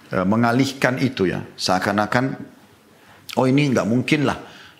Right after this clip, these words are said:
Ya, atau mengatakan wangi-wangian tidak mungkin sampai, eh, bisa mengobati penyakit atau dan seterusnya. Kata beliau, "Kalangan, kalau kalangan medis yang jahil itu mendapatkan sebuah obat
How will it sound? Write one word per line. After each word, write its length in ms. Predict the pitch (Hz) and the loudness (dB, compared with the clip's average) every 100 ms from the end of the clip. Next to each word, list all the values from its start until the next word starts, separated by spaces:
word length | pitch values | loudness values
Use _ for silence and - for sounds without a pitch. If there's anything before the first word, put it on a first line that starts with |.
| - | -8
Ya, 240 | 82 - 73 | -6 -6 -6
atau 200 | 90 104 | 0 0
mengatakan 400 | 110 113 123 117 | 2 2 2 2
wangi-wangian 560 | 113 117 110 120 127 | 2 0 0 0 0
tidak 160 | 113 - | 0 0
mungkin 480 | 110 117 143 160 - - - - - - | 0 0 0 -2 -8 -20 -20 -20 -20 -6
sampai, 760 | - 101 101 98 123 127 - | 2 2 2 0 0 0 -2
eh, 160 | - 92 | -2 0
bisa 320 | 98 101 107 | 0 0 0
mengobati 520 | 104 107 101 104 - | 0 0 0 0 -2
penyakit 640 | 117 107 98 - 120 - - | -2 0 -2 0 -4 -4 -10
atau 160 | 82 | -4
dan 120 | 95 87 | -2 -2
seterusnya. 480 | - - - - - - - - - - - - - | -4 -6 -6 -6 -10 -18 -20 -20 -20 -20 -18 -6 0
Kata 160 | 135 | 2
beliau, 240 | 160 160 175 | 2 2 2
"Kalangan, 640 | 156 156 156 160 160 - | 2 2 2 0 -2 0
kalau 160 | 147 175 | 2 2
kalangan 400 | 160 156 147 143 | 2 0 2 2
medis 320 | 139 135 139 | 2 2 0
yang 80 | 123 | 2
jahil 320 | 113 117 117 120 | 2 2 0 0
itu 240 | 123 135 | 0 2
mendapatkan 560 | 123 110 107 117 - 113 | 2 2 2 -2 -2 -2
sebuah 300 | - 107 104 | -2 0 2
obat 240 | 113 113 | 2 0